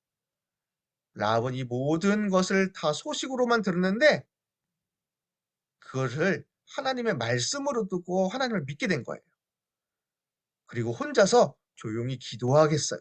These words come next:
기도하기 시작했어요. "하나님, 하나님께서는 정말 위대하신 하나님이는 걸 알아요.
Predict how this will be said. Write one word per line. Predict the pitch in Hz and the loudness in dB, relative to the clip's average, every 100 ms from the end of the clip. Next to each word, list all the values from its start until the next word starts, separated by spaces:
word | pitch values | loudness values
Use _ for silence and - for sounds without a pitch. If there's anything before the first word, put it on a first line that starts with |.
| _ | _
기도하기 | - 139 180 151 139 | -4 2 4 4 2
시작했어요. | 131 123 220 - - - _ _ _ _ _ _ | -4 -6 -8 -14 -16 -20 _ _ _ _ _ _
"하나님, | 233 226 214 202 214 196 127 - _ _ _ _ _ _ - | 2 4 6 6 6 6 2 -8 _ _ _ _ _ _ -4
하나님께서는 | 269 269 254 240 233 220 202 208 202 | 4 6 6 2 4 4 6 4 2
정말 | 160 156 170 196 196 | 4 4 6 6 6
위대하신 | 208 226 247 233 240 240 | 0 2 4 4 2 -2
하나님이는 | 240 233 226 226 220 | 0 -2 -2 -4 0
걸 | 226 | 4
알아요. | 180 147 175 156 160 190 | 4 4 4 4 2 0